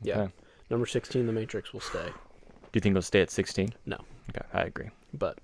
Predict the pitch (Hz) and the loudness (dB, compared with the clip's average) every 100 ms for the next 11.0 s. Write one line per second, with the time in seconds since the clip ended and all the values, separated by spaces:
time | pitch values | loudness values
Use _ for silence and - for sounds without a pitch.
0 | - - - - - - - - - - | -14 -12 -10 -8 -10 -10 -14 -14 -14 0
1 | 127 143 139 135 - 131 123 - - 135 | 10 12 12 10 6 6 6 4 -6 2
2 | 151 160 147 147 139 120 127 117 117 110 | 4 4 4 4 4 6 6 6 4 2
3 | 110 113 113 107 107 104 - 101 - 110 | 2 2 0 -2 -4 -4 0 -2 -2 -6
4 | - - - 101 98 92 - 113 101 98 | -4 -6 -6 -4 -2 -2 -2 -2 -2 -2
5 | - - - - _ - _ _ _ _ | -6 -10 -12 -20 _ -20 _ _ _ _
6 | _ _ _ - - - _ _ - - | _ _ _ -20 -20 -20 _ _ -20 -20
7 | _ _ - _ - - _ _ _ - | _ _ -20 _ -20 -20 _ _ _ -20
8 | - 131 139 139 139 - 131 113 - - | -8 4 4 4 2 4 4 4 0 0
9 | 127 - - - 120 107 - 120 131 123 | 0 0 -6 -4 -2 -2 -2 2 4 4
10 | 113 110 107 107 117 104 101 90 - | 2 2 0 -2 -2 0 0 -2 -6